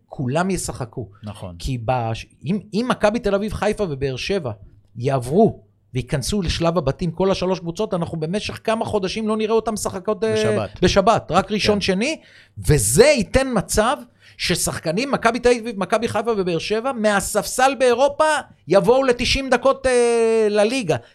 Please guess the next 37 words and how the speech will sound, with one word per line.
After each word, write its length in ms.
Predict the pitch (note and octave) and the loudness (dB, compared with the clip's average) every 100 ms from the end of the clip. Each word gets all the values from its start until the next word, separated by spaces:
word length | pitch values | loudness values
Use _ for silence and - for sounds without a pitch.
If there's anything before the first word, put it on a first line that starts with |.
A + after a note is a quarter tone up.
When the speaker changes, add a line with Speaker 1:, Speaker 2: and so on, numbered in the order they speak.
| - | 2
Speaker 1:
תראה 220 | G3+ D4 | 4 4
כמה 260 | D4 D4 | 2 2
משמעותי 580 | D4 C#4+ - A#3+ A3+ A3+ | 2 2 0 2 0 2
יהיה 100 | C4 | 2
בעונה 380 | B3 B3+ B3 B3+ | 2 2 2 2
הבאה 200 | B3+ C4 | 4 2
שיהיו 320 | B3+ A#3+ C4+ | 2 -4 -4
עשרים 500 | C4 - - C4 E4+ | -4 -6 -6 -2 -2
שחקנים 500 | E4 D4+ B3+ A#3+ A3 | 0 -2 -2 -2 -2
טובים. 320 | F3 F#3 D3 A2+ - - | 0 -2 -4 -8 -14 -18
כאשר 320 | - D3 D#3+ D3+ | -10 -8 -6 -6
אני 120 | C#3+ | -4
אומר 220 | D3 G3 | 0 2
לך, 180 | A3 G#3+ | 0 -2
מיכה, 340 | F3 G3+ - F#3+ | -2 -4 -2 -2
את 120 | - | -4
כל 300 | - G#3+ A#3+ | 4 4 6
הדברים 380 | F3+ E3+ G3 G3 | 2 -2 -4 -4
האלה, 340 | F3 G#3+ C#4 C#4 - - | -2 -2 -2 -4 -8 -16
זאת 420 | - G2 F#3+ A#3+ | -10 4 4 4
הכותרת 480 | B3 F#3 F#3 A3 A#3 | 2 2 2 2 0
שלי, 200 | B3 A3+ | -2 -4
אל 180 | - A3+ | -2 -2
תמהרו 560 | A#3 A#3 F#3 E3 G3 | 0 0 0 0 0
להכתיר. 500 | G3 D#3 - - C#3 G#2 - - | 0 -2 -4 -4 -4 -6 -14 -16
כי 120 | - A#3+ | -2 2
אם 80 | D#4 | 4
היינו 240 | C#4 C#4+ | 4 2
מכתירים 560 | A3+ - - F#3 B3 G#3 | 0 0 0 2 2 0
עכשיו 380 | - - A#3 A#3 | -2 2 4 4
אלופה, 260 | D3+ - | 2 -2
זאת 100 | - | -4
אומרת, 220 | D3 D3 | -4 -2
משחק 440 | E3 E3 - B3+ A3+ | -2 -2 2 2 0
אחד 200 | G#3 A#3 | -2 -2
והיא 160 | F#3 F3+ | 0 0
אלופה, 320 | E3 E3 C#4 | 0 -2 -2